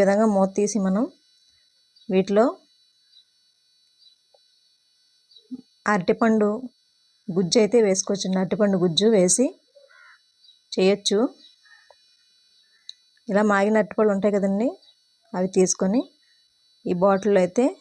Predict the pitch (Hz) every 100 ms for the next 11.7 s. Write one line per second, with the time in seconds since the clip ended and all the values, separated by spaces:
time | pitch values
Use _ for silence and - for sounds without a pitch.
0 | _ _ - 196 180 190 - 190 190 196
1 | 262 - _ _ _ _ _ _ _ _
2 | _ _ _ _ _ _ _ _ - 220
3 | 233 240 214 214 240 240 226 226 226 220
4 | 226 220 208 226 220 233 185 190 202 220
5 | 196 190 202 220 190 196 208 202 196 185
6 | 185 190 - 190 180 190 262 285 _ _
7 | _ _ _ - 190 196 208 208 208 220
8 | _ _ _ _ - 196 202 208 196 196
9 | 214 202 185 _ _ _ _ _ - 190
10 | 185 214 196 202 202 214 196 196 196 220
11 | 208 202 202 202 196 196